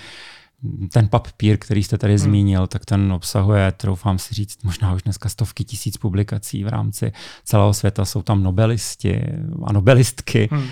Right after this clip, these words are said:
Speaker 1: ať jsem gender korektní. Je tam opravdu jako ledas kdo dneska. A za mě, co bylo prostě pro mě v ten okamžik jako důležitý, bylo, když jsem to viděl, když mi to Danuše ukazovala, tak jsem říkal, „Takhle to vypadat nesmí. To ne, to je
Speaker 2: Hmm.
Speaker 1: prostě blbost.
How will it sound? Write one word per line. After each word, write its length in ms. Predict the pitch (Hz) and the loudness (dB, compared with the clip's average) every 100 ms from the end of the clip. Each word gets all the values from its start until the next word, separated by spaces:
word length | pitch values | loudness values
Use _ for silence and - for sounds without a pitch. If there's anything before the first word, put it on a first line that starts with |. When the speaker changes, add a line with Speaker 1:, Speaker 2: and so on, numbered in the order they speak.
| - - | -6 -4
Speaker 1:
ať 80 | |
jsem 180 | - 104 | 2 4
gender 240 | 101 98 98 | 4 4 2
korektní. 520 | 101 95 - - 101 | 2 2 0 0 2
Je 60 | |
tam 140 | 101 127 | 6 6
opravdu 400 | 120 120 107 113 | 6 6 8 6
jako 220 | 104 117 | 6 6
ledas 300 | 107 107 104 | 6 6 4
kdo 360 | 104 98 95 120 - | 2 4 4 0 -4
dneska. 420 | 110 101 - 101 104 - - - - - _ | -4 -4 0 -2 -2 -8 -18 -18 -18 -20 _
A 440 | 117 107 104 104 107 | 4 6 6 6 4
za 180 | 110 120 | 4 6
mě, 380 | 131 131 123 120 | 8 8 6 4
co 140 | - 110 | 2 4
bylo 200 | 120 117 | 6 6
prostě 320 | 117 107 - | 2 -2 -2
pro 160 | 104 107 | 0 2
mě 140 | 107 | 2
v 40 | |
ten 140 | - 113 | 2 0
okamžik 360 | 101 107 104 104 | 0 0 0 -2
jako 140 | - | 0
důležitý, 480 | 110 104 101 104 117 | 4 4 4 2 0
bylo, 440 | 98 101 101 98 - | 4 4 6 4 2
když 140 | 107 | -2
jsem 140 | - 104 | 0 2
to 80 | 101 | 2
viděl, 300 | 95 98 92 | 2 2 0
když 160 | 92 | -2
mi 100 | 104 | -4
to 120 | - 95 | -2 0
Danuše 300 | 90 90 104 | 0 0 -4
ukazovala, 500 | - 92 95 92 92 | -2 -2 0 0 -2
tak 120 | 101 | -4
jsem 120 | 101 | -4
říkal, 280 | 101 - 98 | -4 -2 -2
„Takhle 240 | 107 - | -2 -4
to 80 | 98 | -4
vypadat 320 | 95 - 95 | -4 -4 -2
nesmí. 360 | 104 - 107 101 _ _ _ _ _ _ - | -2 -2 -2 -4 _ _ _ _ _ _ -8
To 60 | 95 | -4
ne, 180 | 98 120 _ _ _ | -4 -4 _ _ _
to 100 | - | -4
je 60 | 95 | -2
Speaker 2:
Hmm. 80 | 120 | -4
Speaker 1:
prostě 280 | 107 - | -8 -6
blbost. 380 | 95 101 87 - | -4 -4 -6 -12